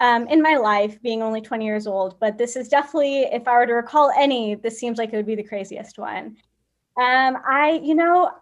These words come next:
and I'm speaking solely on speculation. It just, from the looks, if you were to go on Trump's Twitter, it's, he's very much pushing the narrative that there are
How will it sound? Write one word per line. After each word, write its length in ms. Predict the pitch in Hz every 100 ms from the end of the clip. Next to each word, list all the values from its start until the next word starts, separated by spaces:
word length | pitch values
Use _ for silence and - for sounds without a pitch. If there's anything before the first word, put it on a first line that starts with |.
| _ _ 277
and 220 | 311 294
I'm 240 | 269 294
speaking 440 | 294 311 294 302 294
solely 380 | 302 277 277
on 140 | 277 269
speculation. 960 | - 269 - 269 254 247 - 262 247 247
It 120 | 247
just, 340 | 262 247 -
from 200 | - 269
the 100 | 269
looks, 500 | 247 254 269 277 - -
if 200 | 254 254
you 80 | 269
were 100 | 254
to 60 |
go 500 | 240 240 233 240 233 - - _
on 160 | - 240
Trump's 320 | 226 233 220
Twitter, 600 | - 330 311 294 285 285 262
it's, 220 | 254 -
he's 320 | 277 277 240
very 300 | 254 247 262
much 320 | 247 247 -
pushing 500 | - 247 240 240 233
the 80 | 233
narrative 580 | 240 240 233 226 226 220
that 200 | 226 220
there 180 | 220 -
are 380 | 214 214 208